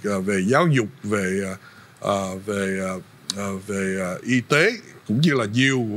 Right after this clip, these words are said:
nhiều cái, à, à, nhiều cái khía cạnh khác hoặc là những cái, à, công, à, à, công việc khác mà hiện giờ đó hoàn toàn chúng ta là dùng computer, à, dùng mạng để mà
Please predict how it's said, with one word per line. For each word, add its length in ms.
nhiều 360
cái, 240
à, 200
à, 160
nhiều 260
cái 100
khía 220
cạnh 200
khác 260
hoặc 160
là 80
những 240
cái, 240
à, 160
công, 260
à, 100
à, 200
công 140
việc 220
khác 260
mà 580
hiện 240
giờ 220
đó 140
hoàn 220
toàn 300
chúng 100
ta 200
là 160
dùng 360
computer, 460
à, 200
dùng 360
mạng 340
để 280
mà 400